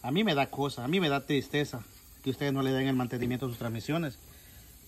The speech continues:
Como repito, para nosotros los mecánicos es buenísimo que usted no sepa que hay que hacerle mantenimiento a la transmisión, a los diferenciales, a los bollón, a los tyros.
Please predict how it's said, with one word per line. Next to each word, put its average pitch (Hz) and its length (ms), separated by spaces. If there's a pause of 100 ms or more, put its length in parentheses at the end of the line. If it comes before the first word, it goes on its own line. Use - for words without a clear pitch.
(180)
Como 147 220
repito, 160 400
para 160 120
nosotros 202 200
los 190 80
mecánicos 196 520
es 196 140
buenísimo 226 880
que 190 100
usted 190 220
no 190 100
sepa 190 320
que - 80
hay 170 80
que 165 120
hacerle 180 220
mantenimiento 151 540
a 151 60
la 135 80
transmisión, 127 480
a 156 40
los 135 140
diferenciales, 127 720
a 135 80
los 120 140
bollón, 135 360
a 127 60
los 117 160
tyros. 143 340